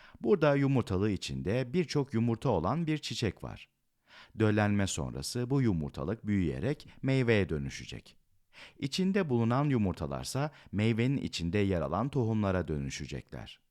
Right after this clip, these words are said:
Tohumları sonrasında toprağa diktiğinizde bir bitki elde edersiniz.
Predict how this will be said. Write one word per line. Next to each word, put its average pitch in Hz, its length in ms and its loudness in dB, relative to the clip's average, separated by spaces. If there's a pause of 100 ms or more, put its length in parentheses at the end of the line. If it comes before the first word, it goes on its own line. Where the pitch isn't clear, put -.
(240)
Tohumları 147 600 2
sonrasında 90 680 -2
toprağa 117 460 -2
diktiğinizde 85 580 -4
bir 139 200 -4
bitki 123 280 -2
elde 82 400 -2
edersiniz. 69 640 -10